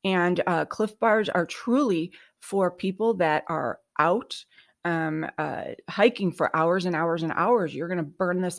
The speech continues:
off. Um, these are not for somebody that just needs a quick bite. Uh, the sugars are extremely high. The protein is close to none, and it will do nothing for you as far as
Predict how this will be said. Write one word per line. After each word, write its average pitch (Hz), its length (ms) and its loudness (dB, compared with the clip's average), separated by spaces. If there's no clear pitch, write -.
off. - 540 -2
Um, 180 160 2
these 208 220 0
are 185 180 0
not 180 380 2
for 190 80 -6
somebody 170 480 -4
that 151 200 -2
just 160 220 -8
needs 165 280 -2
a - 60 -8
quick - 400 -8
bite. - 300 -4
Uh, 160 140 -2
the 160 80 0
sugars 202 540 0
are 165 140 0
extremely 165 460 -4
high. 185 300 2
The 175 100 -2
protein 220 580 -4
is 160 220 -6
close - 320 -8
to 175 100 -8
none, 165 440 0
and 180 400 2
it 185 140 0
will 180 160 0
do 175 180 -2
nothing 175 480 0
for 196 300 0
you 202 240 0
as - 180 -6
far 160 380 -2
as 143 240 -4